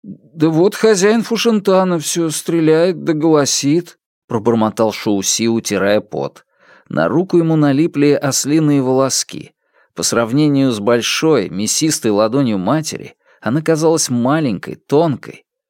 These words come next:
Губы у него перестали трястись, как у ребёнка, ищущего грудь. Он поднял голову и, прислушиваясь, насторожил изящные ушки. «Матушка, батюшка, слышите?» В пристройку неторопливо вплывал хриплый голос Сымы Тина.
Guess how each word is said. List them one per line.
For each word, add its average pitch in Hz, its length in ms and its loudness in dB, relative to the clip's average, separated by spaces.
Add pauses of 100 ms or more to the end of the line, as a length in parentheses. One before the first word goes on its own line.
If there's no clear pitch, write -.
(160)
Губы 123 320 0
у - 20 4
него 151 200 2
перестали 147 640 0
трястись, 104 580 -2
как - 200 -4
у 143 60 4
ребёнка, 113 480 0
ищущего 117 580 -2
грудь. 98 440 -4 (360)
Он 123 180 0
поднял 135 360 2
голову 139 360 2
и, 107 40 -2
прислушиваясь, 127 680 -2
насторожил 120 600 0
изящные 127 560 0
ушки. - 480 -6 (600)
«Матушка, 220 520 2
батюшка, 190 560 0
слышите?» 233 840 0 (680)
В - 120 -20
пристройку 170 680 0
неторопливо 160 720 0
вплывал 143 480 2
хриплый 147 540 0
голос 131 340 0
Сымы 127 400 0
Тина. 85 520 -6